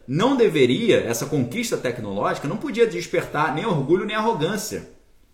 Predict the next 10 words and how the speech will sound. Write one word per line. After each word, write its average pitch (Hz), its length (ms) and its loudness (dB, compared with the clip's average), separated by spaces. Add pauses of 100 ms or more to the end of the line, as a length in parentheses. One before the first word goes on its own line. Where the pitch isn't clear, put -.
(400)
dos 123 580 4
norte-americanos. 123 920 0
Se 208 60 -2
eles 254 160 -2
mostra-, 180 600 0
se - 200 -4
eles 262 200 0
se - 240 -4
mostrassem 160 640 -4
fortes, - 640 -4